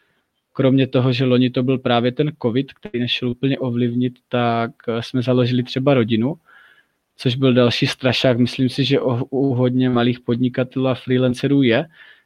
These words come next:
že třeba odkládají tyhle kroky, protože až něco,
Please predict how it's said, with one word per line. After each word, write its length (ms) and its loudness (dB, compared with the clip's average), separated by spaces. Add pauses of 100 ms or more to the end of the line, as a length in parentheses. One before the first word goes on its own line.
(120)
že 240 0
třeba 260 -2
odkládají 680 2
tyhle 300 0
kroky, 360 -4
protože 440 -2
až 320 0
něco, 480 -2